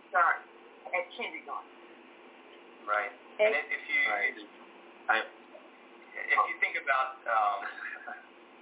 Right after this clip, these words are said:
Speaker 2: <laughs> if you think about, you know, somebody goes through ten, twelve years of peace education, right now in kindergarten, yeah, they are the children, but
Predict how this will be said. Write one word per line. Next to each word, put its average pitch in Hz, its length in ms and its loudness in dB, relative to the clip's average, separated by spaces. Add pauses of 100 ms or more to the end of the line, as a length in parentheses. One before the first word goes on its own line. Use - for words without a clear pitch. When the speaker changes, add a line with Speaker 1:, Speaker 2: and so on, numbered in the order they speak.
(200)
Speaker 2:
<laughs> - 960 -6
if - 160 2
you 185 80 4
think 202 160 6
about, 156 400 4 (160)
you 147 80 -6
know, 131 240 0
somebody 175 320 2
goes 147 320 2 (160)
through 120 160 -10 (160)
ten, 147 320 0 (160)
twelve 135 400 0
years 120 400 -2 (400)
of 104 240 2 (240)
peace - 240 -10
education, 131 720 -2 (1040)
right - 160 0
now 185 300 4
in - 20 -12 (160)
kindergarten, 131 640 0
yeah, 135 240 6
they 165 160 4
are 131 240 6
the - 160 -18
children, - 320 -4 (240)
but 110 240 4